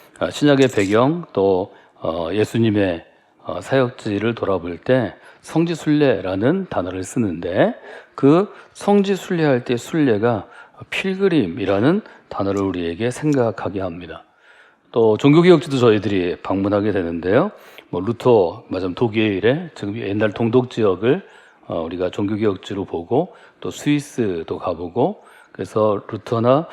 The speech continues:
아니면 쯔빙글리나 또 깔뱅의, 어, 유적지들을 돌아볼 때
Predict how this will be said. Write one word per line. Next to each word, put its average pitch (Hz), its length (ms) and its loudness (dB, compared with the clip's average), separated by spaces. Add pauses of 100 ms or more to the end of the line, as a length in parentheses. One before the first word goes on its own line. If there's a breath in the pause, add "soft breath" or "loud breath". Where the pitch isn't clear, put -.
(220 loud breath)
아니면 98 300 -2
쯔빙글리나 139 920 0
또 104 140 -4
깔뱅의, 139 760 2 (360 soft breath)
어, 87 160 -8
유적지들을 113 800 -4
돌아볼 95 420 -4
때 85 320 -10